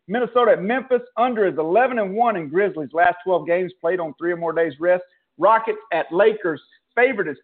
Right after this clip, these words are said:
thirteen and three against the spread in the last sixteen meetings. And Denver at New Orleans, the under is thirteen and four in the last seventeen meetings in New Orleans.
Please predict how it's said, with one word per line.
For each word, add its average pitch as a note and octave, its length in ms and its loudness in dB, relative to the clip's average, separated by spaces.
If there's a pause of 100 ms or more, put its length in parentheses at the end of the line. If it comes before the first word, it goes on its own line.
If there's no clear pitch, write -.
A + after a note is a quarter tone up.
(100)
thirteen B3 500 -2
and F3 140 -10
three G#3 200 -4
against E3+ 260 -8
the C#3 80 -20 (100)
spread G3+ 220 0
in D#3+ 60 -8
the C#3+ 80 -8
last E3 260 2 (100)
sixteen F#3+ 480 -6
meetings. F#3+ 360 -4 (300)
And C#3+ 200 -10
Denver G3+ 320 2
at F#3 200 2
New F3+ 140 2
Orleans, D#3+ 500 0
the C3+ 140 -6
under F3 300 -2
is C3 80 -8 (120)
thirteen F#3+ 400 -2
and C#3 180 -8
four D#3+ 340 -4 (240)
in D#3+ 80 -10
the D#3 80 0
last D#3 280 4 (100)
seventeen D#3 560 -2
meetings C3+ 320 -4 (320)
in F3 220 0
New D#3+ 100 0
Orleans. D3+ 420 2